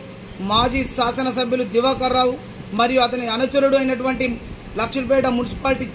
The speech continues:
చైర్మన్ మరియు జిల్లా రైస్ మిల్లర్ల సంఘం అధ్యక్షుడైనటువంటి నల్మస్ కాంతయ్య,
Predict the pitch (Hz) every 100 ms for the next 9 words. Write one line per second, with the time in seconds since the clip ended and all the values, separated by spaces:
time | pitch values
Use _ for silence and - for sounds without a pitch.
0 | - 262 269 269 - - - 233 254 247
1 | 175 247 277 254 262 247 269 269 254 254
2 | 254 254 233 233 262 262 262 254 254 233
3 | 214 - - - 202 254 269 277 - 254
4 | 269 277